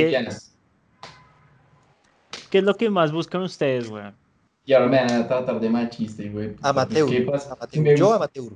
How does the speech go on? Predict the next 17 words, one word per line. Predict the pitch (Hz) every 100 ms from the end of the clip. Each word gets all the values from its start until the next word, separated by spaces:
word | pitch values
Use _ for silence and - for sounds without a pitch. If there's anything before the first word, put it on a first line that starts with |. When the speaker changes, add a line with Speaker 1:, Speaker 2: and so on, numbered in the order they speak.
| 110
Speaker 3:
yo | 117 156
amateur. | 165 151 139
Speaker 2:
¿Amateur? | 104 156 214 214 _ _
Speaker 3:
Yo, | - 127 - -
yo, | 120 104 -
sí. | 117 104 _ _ _ _ _ _ _ - _ _ - - _ _ _ _ _ _ _ _
Speaker 1:
¿Cuál | - 165
es |
su | 156
compañía | 175 165 170 160 123
de | 123
porno | 123 120 113
favorita? | 113 110 - - _ - - _ _ _ _ _ _ _ _ - 165 - 143
Speaker 3:
¿La | 139 170
mía? | 160 262 -
Speaker 2:
¿La | 135
mía? | 151 233